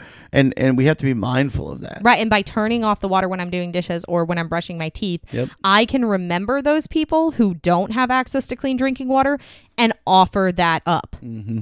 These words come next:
Speaker 2: You know, not every
Speaker 1: Mm-hmm.
Speaker 2: little thing can be a prayer. You know, nothing has to be, um, you know, uh, Martin DePore said, um, "Everything from sweeping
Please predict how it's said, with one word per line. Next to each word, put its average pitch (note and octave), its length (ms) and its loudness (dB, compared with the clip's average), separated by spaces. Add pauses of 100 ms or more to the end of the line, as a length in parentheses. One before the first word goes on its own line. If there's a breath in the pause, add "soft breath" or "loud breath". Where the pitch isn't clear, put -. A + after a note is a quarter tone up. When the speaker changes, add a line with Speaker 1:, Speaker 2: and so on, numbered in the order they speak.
(140)
Speaker 2:
You G#3+ 160 4
know, F3+ 140 4
not G#3 280 4
every B3+ 500 2
Speaker 1:
Mm-hmm. A3+ 80 -2
Speaker 2:
little A3 460 2
thing G3+ 300 -2
can F#3+ 220 -4
be F3+ 220 -2
a F3+ 120 -2
prayer. - 400 -6
You G3+ 140 0
know, F3 120 0
nothing F#3+ 440 -2
has G3+ 260 -2
to F#3+ 100 -6
be, E3 380 -8 (320 loud breath)
um, F3 600 2
you G#3 120 0
know, D#3+ 320 -2
uh, E3+ 200 2
Martin G3 360 2
DePore G3 360 0
said, E3+ 340 0 (280)
um, D#3+ 460 2
"Everything A#3 500 2
from F3 200 -4
sweeping A3 760 -2